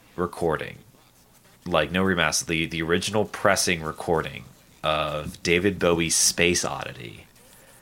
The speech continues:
somewhere during the f-, every time I listened to it, I would s-, I would literally, like, I was, like, in high school. Every time I listened, I was like,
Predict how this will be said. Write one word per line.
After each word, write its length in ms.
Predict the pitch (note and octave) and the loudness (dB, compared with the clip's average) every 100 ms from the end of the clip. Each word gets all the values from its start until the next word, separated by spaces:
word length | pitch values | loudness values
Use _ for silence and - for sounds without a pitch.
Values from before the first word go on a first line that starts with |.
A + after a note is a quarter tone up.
| - | -8
somewhere 460 | - - A2+ B2+ C3 | 0 2 4 4 4
during 320 | B2+ B2+ A#2+ | 4 4 2
the 80 | G#2 | -2
f-, 140 | - - | -4 4
every 300 | A#2 B2 C#3 | 4 6 2
time 320 | - C#3+ C#3+ | 4 4 6
I 80 | B2 | 6
listened 380 | G#2+ A2+ B2 G#2 | 6 4 2 2
to 220 | - G2 | 4 6
it, 220 | F2+ F2 - | 6 4 4
I 140 | G2 | 4
would 160 | F#2+ F2 | 4 2
s-, 260 | - - - | 0 -2 2
I 120 | F#2+ G#2 | 4 4
would 180 | F#2+ | 2
literally, 760 | F2+ G2 B2 A#2+ A#2 G#2+ G2+ - - - | 2 2 2 2 0 0 -2 -4 -12 -2
like, 140 | F#2+ F#2+ | 4 4
I 40 | |
was, 100 | G#2 | 6
like, 80 | F#2+ | 4
in 60 | D#2+ | 2
high 160 | E2 | 0
school. 380 | D#2 - B1+ A#1+ - - - - - - | -2 -2 -4 -6 -14 -20 -20 -20 -20 0
Every 200 | A#2 C#3 | 2 4
time 140 | C#3+ C3+ | 4 4
I 20 | |
listened, 260 | B2 B2 E2 | 4 4 4
I 100 | F#2+ | 4
was 140 | F#2+ | 4
like, 360 | G2 F#2 - | 4 4 2